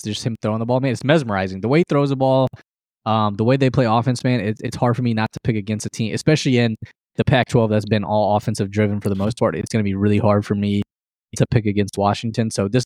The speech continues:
this might be a big game, or it is gonna be a big game now with, with me and Jacob trying to battle for that, the final standing spot. But I'm gonna take Washington. I'm gonna agree with you, Clint, and hope that they can, uh, figure out this two and a half point spread and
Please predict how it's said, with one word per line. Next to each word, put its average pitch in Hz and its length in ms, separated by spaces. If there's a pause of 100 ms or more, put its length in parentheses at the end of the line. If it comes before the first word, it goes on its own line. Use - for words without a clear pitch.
this 131 120
might 139 160
be 135 80
a 123 40
big 117 220
game, 120 400 (1200)
or 117 120
it 113 60
is 123 140
gonna 113 100
be 107 80
a 101 60
big 104 160
game 104 180
now 104 180
with, 101 120
with - 240
me 107 100
and 101 100
Jacob 104 260
trying 104 160
to 104 60
battle 104 220
for 104 160
that, 101 140 (920)
the 117 80
final 104 260
standing 117 300
spot. 101 300
But 101 100
I'm 120 140
gonna 151 100
take 151 180
Washington. 135 540
I'm 117 60
gonna 120 100
agree 123 140
with 113 100
you, 120 100
Clint, 117 300 (760)
and 107 240
hope 113 180
that 104 140
they 107 160
can, 104 200
uh, 101 240 (360)
figure 107 200
out 101 140
this 104 100
two - 140
and 101 100
a - 40
half 101 180
point 98 160 (100)
spread 104 240
and 95 100